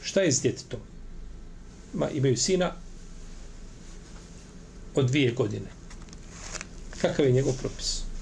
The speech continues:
Ako oba roditelja prihvate islam, onda je pitanje jasno. Dijete je musliman.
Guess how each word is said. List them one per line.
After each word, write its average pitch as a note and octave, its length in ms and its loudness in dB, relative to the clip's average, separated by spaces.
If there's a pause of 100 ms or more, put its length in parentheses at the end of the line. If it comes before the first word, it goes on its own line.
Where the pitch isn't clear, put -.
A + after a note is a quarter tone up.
(1700)
Ako F3 280 4 (120)
oba A3 140 8
roditelja C#3 440 6
prihvate A#2+ 540 4 (420)
islam, - 440 0 (520)
onda A#3 200 6
je A#3 120 4
pitanje A3+ 320 8
jasno. - 320 4 (580)
Dijete C3 400 6
je D#3+ 140 2 (720)
musliman. G3 380 6